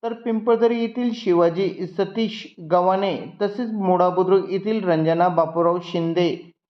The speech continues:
या चार जणांचा मृत्यू झाला होता. त्यासोबत आसाडी येथील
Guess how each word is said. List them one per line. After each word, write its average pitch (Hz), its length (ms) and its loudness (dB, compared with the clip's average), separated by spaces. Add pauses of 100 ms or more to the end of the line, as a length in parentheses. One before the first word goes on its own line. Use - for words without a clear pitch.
या 196 160 0
चार 214 280 2
जणांचा 220 420 0
मृत्यू 170 340 0
झाला 160 260 2
होता. 156 340 2
त्यासोबत 196 600 0
आसाडी 190 360 0
येथील 185 420 -4